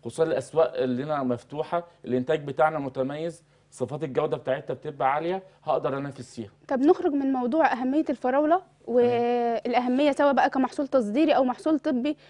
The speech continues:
Speaker 2: ونخش على الأهم، المشكلات اللي بتواجه المزارعين أثناء عمليات الزراعة.
Speaker 1: تمام.
Speaker 2: أكيد في مشكلات بتواجه المزارعين سواء في الشتلات، سواء في الزراعة في الأرض نفسها. آه، يعني عايزين نتناول مع حضرتك بعض المشكلات اللي بتواجه المزارعين.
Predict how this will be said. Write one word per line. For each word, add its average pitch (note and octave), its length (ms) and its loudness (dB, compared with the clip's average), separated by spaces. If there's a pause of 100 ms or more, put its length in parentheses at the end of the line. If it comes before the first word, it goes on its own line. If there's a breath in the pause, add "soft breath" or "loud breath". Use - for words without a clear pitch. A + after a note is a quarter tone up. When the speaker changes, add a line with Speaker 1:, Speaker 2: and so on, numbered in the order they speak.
(160 soft breath)
Speaker 2:
ونخش B3+ 400 2
على C4+ 180 6
الأهم، D#4+ 540 4 (120)
المشكلات C4 560 2
اللي B3+ 120 2
بتواجه C4+ 400 4
المزارعين A#3+ 680 2 (360 soft breath)
أثناء C4+ 300 0
عمليات B3 500 2
الزراعة. G3+ 340 -6 (220)
Speaker 1:
تمام. A#3 160 -6
Speaker 2:
أكيد D4 300 4
في E4+ 80 8
مشكلات D#4 440 6
بتواجه B3+ 400 2
المزارعين A#3+ 520 2
سواء C4 200 2
في B3+ 60 -10
الشتلات، B3+ 560 2 (300 soft breath)
سواء C4 220 2
في A3 60 -4
الزراعة B3 320 4
في - 80 -6
الأرض A#3 260 0
نفسها. G#3 340 -4 (360 soft breath)
آه، A3+ 100 0
يعني B3+ 340 2
عايزين B3+ 300 6
نتناول D#4 300 6
مع C4+ 80 2
حضرتك B3+ 400 0
بعض B3+ 260 2
المشكلات B3 420 -2
اللي G#3 100 -6
بتواجه A3 240 -4
المزارعين. G3+ 460 -8